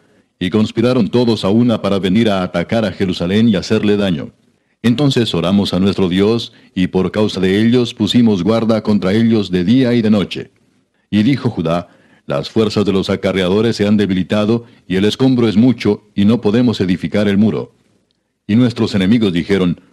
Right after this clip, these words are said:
"No sepan ni vean hasta que entremos en medio de ellos y los matemos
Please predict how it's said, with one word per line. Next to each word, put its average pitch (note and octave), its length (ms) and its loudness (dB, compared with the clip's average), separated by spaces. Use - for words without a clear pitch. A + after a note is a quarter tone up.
"No F#2+ 240 0
sepan A2+ 600 -2
ni F#2+ 180 2
vean A2 400 0
hasta G2 260 -2
que G#2+ 120 0
entremos G2+ 500 0
en E2+ 80 0
medio G2 240 2
de F2+ 160 2
ellos G#2+ 340 0
y F#2 40 0
los F2 180 -2
matemos G#2 520 0